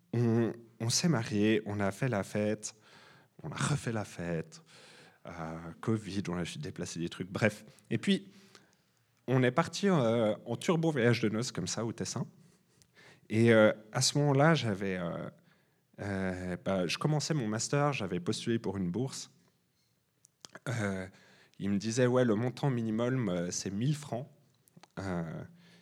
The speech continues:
et du coup, je dis, « Ah bah cool, tu vois, ça peut payer un loyer et tout. » Et, euh, je fais une sieste. Et je me réveille, je reçois un mail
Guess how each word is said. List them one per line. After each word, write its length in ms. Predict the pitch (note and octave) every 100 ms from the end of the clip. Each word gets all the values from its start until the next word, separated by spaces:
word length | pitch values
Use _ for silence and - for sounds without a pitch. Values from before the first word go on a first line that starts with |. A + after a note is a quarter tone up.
| _ _ -
et 160 | G2
du 140 | F2 -
coup, 120 | A#3+
je 80 | -
dis, « 60 |
Ah 40 | D#2
bah 140 | E2+
cool, 280 | - A3+ D3
tu 120 | -
vois, 100 | -
ça 140 | - -
peut 120 | D2+
payer 220 | - G#2
un 100 | G#2+
loyer 340 | F#2+ F#2 C3+
et 60 | C#3
tout. » 200 | - F#3 - _ - _ _ _ _ _ _ _ _ _ _ -
Et, 200 | A#2 A#2+
euh, 320 | A2+ A2 A2
je 140 | A2
fais 100 | -
une 80 | A3+
sieste. 640 | C#3+ - G2 D3 - - - _ _ _ _ _ _ - - _
Et 220 | B2+ B2+ -
je 140 | -
me 40 | B2
réveille, 360 | C3+ E3+ F3+
je 80 | D3
reçois 280 | B2 C#3+ E3
un 120 | C#3
mail 440 | G#2+ G#2+ B2+ C3